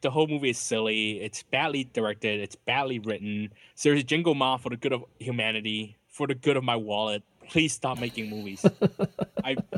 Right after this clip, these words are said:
Speaker 1: beg you. Really, I mean, when I, when I
Speaker 2: And we
Speaker 1: tweeted
Speaker 2: couldn't
Speaker 1: that
Speaker 2: even watch this at the Dynasty. That was the worst
Speaker 1: Yes.
Speaker 2: part.
Speaker 1: Yes,
Speaker 2: 'Cause it
Speaker 1: Golden
Speaker 2: wasn't,
Speaker 1: Scene couldn't book the movie at Dynasty
Speaker 2: it wasn't
Speaker 1: because
Speaker 2: playing there.
Speaker 1: Yeah, and no one, 'cause Golden Scene couldn't book it at more than, for more than three shows at any cinema here in Hong Kong, rightfully so, because no one should really have to be subjected to this kind of movies.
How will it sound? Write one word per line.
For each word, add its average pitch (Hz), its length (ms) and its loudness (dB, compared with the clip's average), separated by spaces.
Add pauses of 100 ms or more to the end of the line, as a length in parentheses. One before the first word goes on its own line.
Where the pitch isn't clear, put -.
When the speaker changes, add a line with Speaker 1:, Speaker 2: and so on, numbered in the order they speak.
Speaker 1:
beg 131 400 -2
you. 107 340 -6 (480)
Really, 139 400 2
I 127 120 -2
mean, 135 280 -4 (320)
when 151 260 0
I, 147 120 2
when 139 160 0
I 139 140 -2
Speaker 2:
And 180 100 10
we 214 100 10
Speaker 1:
tweeted - 40 0
Speaker 2:
couldn't 247 160 10
Speaker 1:
that 247 60 10
Speaker 2:
even 220 160 10
watch 185 260 8
this 185 180 6
at 165 120 2
the 151 60 4
Dynasty. 139 540 6
That 107 160 4
was 123 160 2
the 117 100 2
worst 113 220 2
Speaker 1:
Yes. 233 100 -4
Speaker 2:
part. - 220 2 (460)
Speaker 1:
Yes, 170 180 -2
Speaker 2:
'Cause 110 140 0
it - 20 -4
Speaker 1:
Golden 156 140 6
Speaker 2:
wasn't, 123 180 4
Speaker 1:
Scene - 140 -10
couldn't 156 260 -6
book - 120 -6
the 139 80 -4
movie 135 180 -2
at 113 80 -6
Dynasty 107 320 -6
Speaker 2:
it 127 40 -6
wasn't 113 260 2
Speaker 1:
because 113 140 2
Speaker 2:
playing 95 220 2
there. - 220 -4 (600)
Speaker 1:
Yeah, 165 200 2
and 135 120 -4
no 151 120 2
one, 170 140 -2
'cause - 180 -8
Golden 156 260 0
Scene 143 140 -8
couldn't 131 260 -4
book - 180 -2
it 127 120 0
at 113 200 -2
more 131 200 0
than, 120 160 0
for 123 120 -12
more 127 160 0
than 117 120 0
three 143 260 -2
shows 131 360 2
at 117 40 0
any 123 240 0
cinema 123 380 0
here 117 160 2
in 107 60 -6
Hong 117 200 0
Kong, 107 240 -2
rightfully 113 440 -4
so, 110 320 -2
because 104 260 -8
no 117 160 0
one 107 180 -4
should 101 200 -8
really 104 180 -4
have 107 180 -2
to 110 100 -10
be 98 80 -6
subjected 107 500 -4
to 98 60 -8
this 95 140 -6
kind 95 200 -6
of 92 60 -8
movies. 104 360 -4